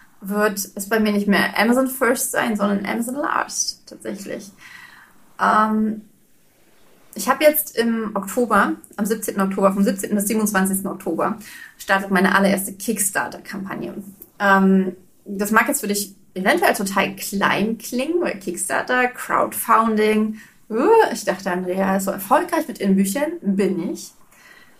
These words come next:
Bin ich. <clears throat> Doch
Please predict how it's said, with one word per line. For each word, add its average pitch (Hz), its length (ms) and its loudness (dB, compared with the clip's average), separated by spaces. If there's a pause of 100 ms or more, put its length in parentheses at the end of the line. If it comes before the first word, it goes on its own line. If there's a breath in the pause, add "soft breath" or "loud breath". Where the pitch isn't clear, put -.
(120)
Bin 175 320 -6
ich. - 200 -14 (220)
<clears throat> - 380 2 (840 loud breath)
Doch 214 420 4